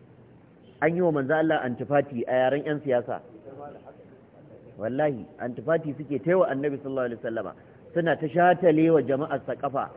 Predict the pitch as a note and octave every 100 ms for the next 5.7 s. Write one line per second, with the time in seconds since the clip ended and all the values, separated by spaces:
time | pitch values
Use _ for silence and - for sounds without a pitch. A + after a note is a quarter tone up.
0 | - - - - F3 E3 D#3 E3+ F#3 E3
1 | F3 D#3 E3 D#3 D#3 D3 C#3+ C#3+ D#3+ D#3
2 | C#3 D#3 C#3+ - C3 C3+ C3 - - -
3 | - - - - - - - - - -
4 | - - F#3 F#3 D#3+ E3 - G3+ A3 F#3+
5 | F3 F3 E3 D#3 E3 D3+ C#3+